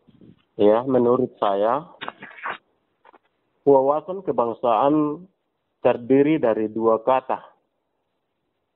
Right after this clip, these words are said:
wawasan dan kebangsaan. Wawasan kebangsaan adalah hasil mewawas,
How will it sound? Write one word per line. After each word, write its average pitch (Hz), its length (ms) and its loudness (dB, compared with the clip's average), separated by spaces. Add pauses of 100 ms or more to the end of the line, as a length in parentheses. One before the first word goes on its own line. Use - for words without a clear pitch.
(500)
wawasan 120 720 0
dan 143 560 -6 (240)
kebangsaan. 113 720 -2 (2250)
Wawasan 160 560 2
kebangsaan 139 880 -4 (240)
adalah 117 640 2 (320)
hasil 135 560 -4 (960)
mewawas, 117 600 2